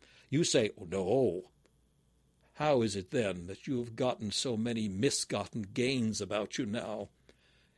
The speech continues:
You say, "No." How is it that you make appointments for deeds of sin, perhaps tonight or tomorrow night, intend to fulfill them? I tell you, sirs, there are many of you whose war cry tonight is, "Sin and the pleasures thereof."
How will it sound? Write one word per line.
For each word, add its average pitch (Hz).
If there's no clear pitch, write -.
You 190
say, 202
"No." 131
How 180
is 127
it -
that -
you 156
make 139
appointments 123
for 123
deeds 127
of 110
sin, 135
perhaps 156
tonight 127
or 104
tomorrow 135
night, 110
intend 160
to 165
fulfill 208
them? 117
I 127
tell 175
you, 151
sirs, 127
there 147
are 156
many 160
of 143
you 147
whose 131
war 143
cry 139
tonight 135
is, 113
"Sin 196
and 139
the 143
pleasures 196
thereof." 135